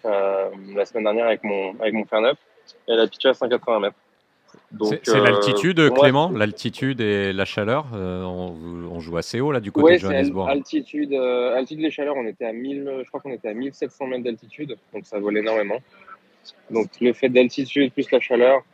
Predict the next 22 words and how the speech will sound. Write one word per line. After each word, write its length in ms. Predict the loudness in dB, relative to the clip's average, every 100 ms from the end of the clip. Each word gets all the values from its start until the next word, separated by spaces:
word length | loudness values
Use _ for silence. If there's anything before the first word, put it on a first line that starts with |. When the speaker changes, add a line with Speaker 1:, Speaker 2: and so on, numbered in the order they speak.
| _ -10
Speaker 1:
mon 180 | -8
fer 140 | -4 -2
neuf 180 | -2 -4
dit 120 | -14
cent 120 | -14
soixante-huit 400 | -8 -8 -8 -2
mètres 340 | 0 0 _ -6
et 200 | -4 -2
il 120 | 0
a 60 | -2
pitché 240 | -2 -2
à 60 | -2
cent 140 | -2
quatre-vingts 380 | -4 -2 0 2
mètres 220 | 2 2
avec 200 | 2 0 0
le, 240 | 0 -2
justement 320 | -4 -2 -2
ce 140 | -4 -8
coup 180 | -2
d'adrénaline, 540 | 2 2 2 0 -2 -4
euh, 160 | -6